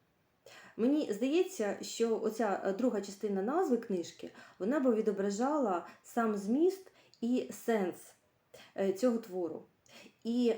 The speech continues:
більше би, е, його розкривала. Тепер я буду розповідати вам про враження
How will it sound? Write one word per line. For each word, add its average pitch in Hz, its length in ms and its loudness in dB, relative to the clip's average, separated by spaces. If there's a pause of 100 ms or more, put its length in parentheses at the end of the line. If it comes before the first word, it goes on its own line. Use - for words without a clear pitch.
(120)
більше 220 460 0
би, 185 140 -2
е, 180 580 0
його 208 220 2
розкривала. 170 640 -4 (2750)
Тепер 320 440 2 (140)
я 226 140 -2
буду 226 220 2
розповідати 196 720 -4
вам 170 300 -4 (120)
про 196 140 -6
враження 185 520 -4